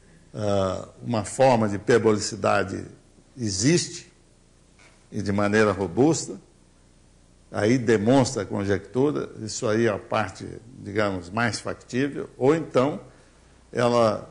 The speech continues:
ah, você tem que enfrentar o caso de ciclos, de desdobramentos de ciclos, e mostrar a conjectura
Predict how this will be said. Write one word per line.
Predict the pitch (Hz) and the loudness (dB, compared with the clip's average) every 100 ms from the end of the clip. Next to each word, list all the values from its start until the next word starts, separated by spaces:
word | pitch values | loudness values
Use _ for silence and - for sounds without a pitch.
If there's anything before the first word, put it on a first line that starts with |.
| - | -10
ah, | 110 101 98 92 90 - - | -4 0 0 0 -2 -8 -14
você | - 107 101 110 - 120 | -14 -12 -8 -8 -4 -2
tem | 107 127 127 | 0 0 0
que | 131 | 0
enfrentar | 123 139 135 104 123 131 147 | 0 2 0 2 2 2 2
o | 127 | -2
caso | - 113 101 | -2 0 0
de | 98 | -2
ciclos, | 110 - 143 175 - - - - | -4 0 2 0 -4 -18 -20 -20
de | 92 92 92 92 85 | -20 -16 -14 -14 -12
desdobramentos | 98 92 110 101 95 107 120 - | -10 0 2 2 0 2 0 -2
de | 92 90 | -12 -8
ciclos, | - 151 - - - _ _ _ _ _ _ - | -4 -4 -6 -20 -20 _ _ _ _ _ _ -8
e | |
mostrar | 117 143 123 - 120 127 139 104 - | -2 0 0 -2 2 2 0 -4 -12
a | 127 107 104 | -8 -4 -4
conjectura | 104 120 98 104 - 113 120 123 131 | -4 -4 -2 -2 -4 -4 -2 -2 -4